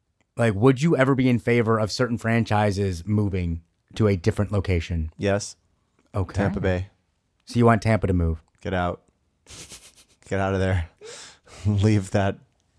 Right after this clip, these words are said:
Speaker 2: town.
Speaker 1: Okay.
Speaker 2: Um,
Speaker 1: Because there's always San Diego, there's always times where I think San Jose or some, like, different cities will kind of be like, "Hey, we'll take a team and why not take," you know? <laughs> And so that I, I've heard rumblings of that every once in a while of San Diego kind of,
Speaker 2: Well, it's
Speaker 1: of
Speaker 2: funny to,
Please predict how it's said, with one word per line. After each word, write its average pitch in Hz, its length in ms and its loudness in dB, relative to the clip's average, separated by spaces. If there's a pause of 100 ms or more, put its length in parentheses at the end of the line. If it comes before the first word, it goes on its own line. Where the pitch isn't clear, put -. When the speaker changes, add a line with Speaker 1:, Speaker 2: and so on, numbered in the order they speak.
(340)
Speaker 2:
town. 95 440 0 (440)
Speaker 1:
Okay. 226 300 4 (200)
Speaker 2:
Um, 98 540 -2 (680)
Speaker 1:
Because 202 180 6
there's 208 120 4
always 202 300 4
San 202 180 0
Diego, 185 300 2
there's 156 200 0
always 156 260 2
times 143 400 0
where 123 160 2
I 117 80 -4
think 120 120 -2
San 131 220 0
Jose 127 480 4
or 120 80 2
some, 127 180 2
like, 120 240 0
different 135 420 -2
cities 123 420 2
will 110 160 0
kind 117 240 2
of 107 80 0
be 113 100 2
like, 127 140 2
"Hey, 147 460 0 (280)
we'll 220 140 -6
take 123 220 -6
a 87 40 -6
team 147 460 -4
and 98 200 -2
why 90 180 2
not 180 140 2
take," 202 180 0
you 110 60 0
know? 110 200 4 (100)
<laughs> - 120 -18
And 127 100 -2
so 160 80 6
that 151 240 4
I, 160 140 4
I've 156 140 4
heard 160 300 0
rumblings 139 520 2
of 107 100 -2
that 113 200 2
every 113 140 -2
once 113 220 0
in 110 60 -4
a 110 40 -2
while 110 200 2
of 101 80 -2
San 113 180 -2
Diego 107 240 0
kind 107 280 -2
of, 92 160 -4
Speaker 2:
Well, 107 120 -2
it's 95 80 -2
Speaker 1:
of 90 60 -10
Speaker 2:
funny 180 160 0
to, 98 240 0